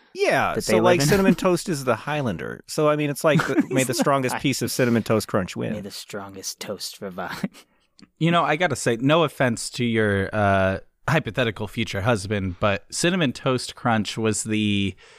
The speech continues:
Speaker 3: inferior Toast Crunch.
Speaker 1: Excuse
Speaker 3: 'Cause
Speaker 1: me?
Speaker 3: French Toast Crunch was
Speaker 2: I thought
Speaker 3: the best.
Speaker 1: You
Speaker 2: I thought
Speaker 1: mean
Speaker 2: you were
Speaker 1: the
Speaker 2: gonna
Speaker 1: one
Speaker 2: say
Speaker 1: that's not on shelves anymore because everybody
Speaker 3: Yeah.
Speaker 1: hated it?
Speaker 3: Yeah, that one.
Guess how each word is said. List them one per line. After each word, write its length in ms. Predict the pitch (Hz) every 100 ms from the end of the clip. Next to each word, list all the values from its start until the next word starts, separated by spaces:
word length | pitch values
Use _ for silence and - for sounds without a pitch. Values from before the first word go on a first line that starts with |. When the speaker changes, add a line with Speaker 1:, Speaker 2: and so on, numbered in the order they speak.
| _ _ _ _ _ _ _ _ -
Speaker 3:
inferior 720 | 165 147 - 127 120 104 101
Toast 360 | - 113 95 -
Crunch. 600 | - 110 87 - - - -
Speaker 1:
Excuse 360 | - - 135
Speaker 3:
'Cause 60 | 135
Speaker 1:
me? 60 | 160
Speaker 3:
French 420 | 156 156 185 -
Toast 400 | - 143 117 -
Crunch 600 | - 120 90 98 - - - _ _ _ _ _ -
was 200 | 123 120
Speaker 2:
I 40 |
thought 60 | 269
Speaker 3:
the 60 |
best. 560 | 113 139 - - - - _ _ _
Speaker 1:
You 140 | - 156
Speaker 2:
I 20 |
thought 40 |
Speaker 1:
mean 100 | 160 170
Speaker 2:
you 40 |
were 60 | 151
Speaker 1:
the 60 |
Speaker 2:
gonna 80 | 151
Speaker 1:
one 100 | 156
Speaker 2:
say 80 | 156
Speaker 1:
that's 120 | 107
not 140 | 156 151
on 140 | 139
shelves 400 | - 151 160 147
anymore 400 | 170 170 165 175
because 320 | 147 143 131
everybody 320 | 131 131 131
Speaker 3:
Yeah. 260 | 120 127 113
Speaker 1:
hated 200 | 165 98
it? 60 | - _ _ _ _ _ _ _ _ _ _ _
Speaker 3:
Yeah, 300 | 117 127 95
that 180 | 117 127
one. 220 | 95